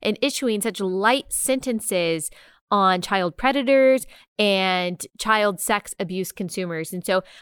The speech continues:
I have a couple more things that I want to say before we actually get into that interview. But before we get into the serious stuff, I want to talk about the slap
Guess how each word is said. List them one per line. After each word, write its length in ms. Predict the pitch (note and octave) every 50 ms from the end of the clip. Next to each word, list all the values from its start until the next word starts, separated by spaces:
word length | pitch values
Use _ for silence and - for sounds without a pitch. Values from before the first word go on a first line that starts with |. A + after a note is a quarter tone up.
| -
I 60 | -
have 100 | C#4 A3+
a 40 | B3+
couple 280 | - D4 E4 - G#4+ G4
more 180 | F#4+ E4 C#4
things 300 | A#3+ - B3 A#3+ B3 A3+
that 140 | - A#3+ G3+
I 80 | F3+ F3
want 240 | F3 F#3+ G#3 A3+ A#3
to 80 | B3
say 200 | - - C4 C4+
before 380 | C4+ C4 A#3+ - - A#3 A#3 A#3+
we 140 | B3+ C4 C4
actually 400 | A#3 A3+ - - - A3 G3+ E3+
get 120 | F#3+ F3+
into 240 | G3 G#3+ G#3+ - A3+
that 180 | A3+ G#3 - -
interview. 500 | - F3+ F#3 G3 G3+ - - A#3+ B3+ C4
But 220 | G#3+ - G#3+ - - - - - _ _ _ _
before 400 | A#3 A3 - D#4 E4 E4+ E4+ E4
we 100 | D4+ C#4
get 160 | A#3 C4+ A#3+
into 540 | B3+ A#3 G#3 G3 G3+ - - G#3 G3 F#3 F3+
the 100 | E3+ F#3
serious 540 | F3 - - F#3+ F3+ F3 F3 E3+ E3+ E3+ -
stuff, 320 | - G3 F3+ F3 F3 E3+ - - - G3
I 480 | G3 G3+ G#3+ A3+ A3+ A3+ A3+ A#3 A3+ - -
want 480 | G#3+ G#3 G#3+ A#3 B3+ D4+ C#4+ - - -
to 120 | - C#4
talk 480 | - - - - - D#4 E4+ F#4 - -
about 460 | B3+ A#3+ A3 G#3 G#3 G3 F#3 - -
the 120 | F#3+ A3+
slap 560 | G#3+ - - A#3+ A3+ A#3 C4+ E4 F4+ - -